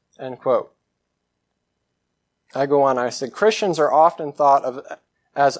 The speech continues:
uneducated and brainwashed, while skeptics reject the New Testament, not because the New Testament is an accurate document or an inaccurate document, but because of the New Testament's proclamation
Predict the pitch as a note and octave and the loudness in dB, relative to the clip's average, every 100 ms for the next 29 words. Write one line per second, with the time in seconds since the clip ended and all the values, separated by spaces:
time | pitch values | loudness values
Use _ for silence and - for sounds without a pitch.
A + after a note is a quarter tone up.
0 | - D#3 F3 D#3 D#3 D#3 C#3+ C#3+ B2+ B2+ | -2 -2 -2 -2 -2 -2 -6 -2 -2 -2
1 | B2+ A#2+ C3 D#3 D3 B2 A2+ A2 - - | -6 -4 -2 -2 0 0 0 -2 -8 -18
2 | _ _ _ _ _ D3 C#3 C#3 - F3 | _ _ _ _ _ 2 2 2 2 0
3 | E3+ B2+ - C#3+ B2+ D3+ D3+ C3+ B2+ C3+ | 0 -10 -10 -8 0 0 0 -6 -6 -6
4 | - D3 C#3 B2+ A2+ - _ _ _ _ | -2 -2 -2 -6 -10 -10 _ _ _ _
5 | - C#3+ F3 G#3 A3 G#3 - G3 E3 D3+ | -6 0 2 2 -4 -6 0 0 0 0
6 | D#3 E3+ - D#3+ D#3 D3+ C#3 C3 C3+ C#3 | -2 -2 2 0 0 -6 -6 -6 -6 -2
7 | D3 D3 D3 B2 D3 C#3+ C#3+ C#3 A#2 _ | -4 -2 -6 -4 0 0 0 -6 -10 _
8 | D3 B2+ B2+ D3+ D#3 E3 D3+ C#3 C#3 B2+ | -6 -6 -6 -6 -4 0 0 -2 -4 -2
9 | C#3 D3+ D3 C3 A#2 - _ _ _ _ | 2 2 0 -8 -14 -18 _ _ _ _
10 | - E3 D#3+ D3+ F#3 F3+ E3 D#3+ C#3 C#3+ | -2 -2 0 -2 0 0 0 -6 -4 -2
11 | D#3 D#3 E3 D3+ D#3 C#3 - D#3+ D#3 D#3+ | -2 0 0 0 -2 -8 -2 2 2 0
12 | D#3 C#3 B2 C3+ C3 | -4 -4 -6 -12 -14